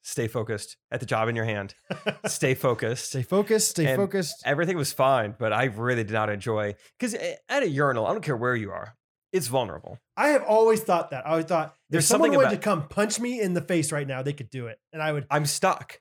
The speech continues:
Speaker 2: And what do I do? Or if someone wants to come steal my phone right now,
Speaker 1: I, I can't do a thing.
Speaker 2: I can't just, like, turn around and run towards them.
Speaker 1: It just feels like I am locked into place until I'm done.
Speaker 2: Yes,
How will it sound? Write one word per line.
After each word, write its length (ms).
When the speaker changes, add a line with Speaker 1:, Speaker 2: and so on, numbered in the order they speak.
Speaker 2:
And 100
what 100
do 100
I 80
do? 380
Or 200
if 100
someone 200
wants 160
to 40
come 280
steal 380
my 140
phone 280
right 160
now, 260
Speaker 1:
I, 240
I 100
can't 260
do 100
a 60
thing. 280
Speaker 2:
I 80
can't 240
just, 140
like, 160
turn 180
around 260
and 160
run 200
towards 280
them. 180
Speaker 1:
It 60
just 220
feels 260
like 120
I 120
am 120
locked 300
into 160
place 400
until 260
I'm 180
done. 300
Speaker 2:
Yes, 340